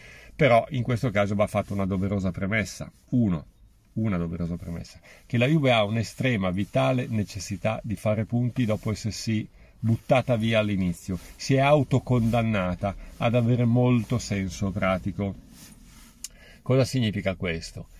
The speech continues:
Che devi fare punti in ogni modo, in ogni dove e in ogni circostanza,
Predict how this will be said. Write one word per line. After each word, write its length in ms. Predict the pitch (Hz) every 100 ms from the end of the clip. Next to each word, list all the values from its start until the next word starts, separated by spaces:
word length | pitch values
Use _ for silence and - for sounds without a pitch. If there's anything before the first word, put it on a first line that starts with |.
| -
Che 120 | - 127
devi 180 | 127
fare 280 | 117 127 117
punti 400 | - 139 127 117
in 80 | 107
ogni 200 | 110 101
modo, 440 | 92 85 85 104 - - _ _ _
in 200 | 98 92
ogni 220 | 92 92
dove 500 | 90 95 90 104 117 - _ -
e 120 | 110
in 100 | 110
ogni 160 | 107
circostanza, 1000 | 90 107 - 95 - 95 82 87 - 120